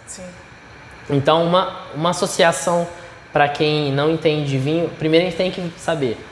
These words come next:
Speaker 2: Vinho branco, claro, ele vai ser branco, né?
Speaker 1: Uhum.
Speaker 2: A gente vai olhar.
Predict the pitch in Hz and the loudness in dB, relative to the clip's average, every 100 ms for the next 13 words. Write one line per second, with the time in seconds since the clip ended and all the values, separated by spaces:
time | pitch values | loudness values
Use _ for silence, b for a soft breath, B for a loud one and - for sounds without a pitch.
0 | - - - - 135 170 196 170 165 202 | -20 -20 -20 -4 2 6 6 6 6 6
1 | - - 185 165 196 202 196 196 220 226 | 2 4 6 6 6 2 -2 -2 0 2
2 | 175 120 117 117 123 - - - - 220 | 2 0 -4 -6 -8 -12 -20 -20 -14 -10
3 | 220 185 180 127 127 151 107 - | -8 -6 0 4 6 4 2 -4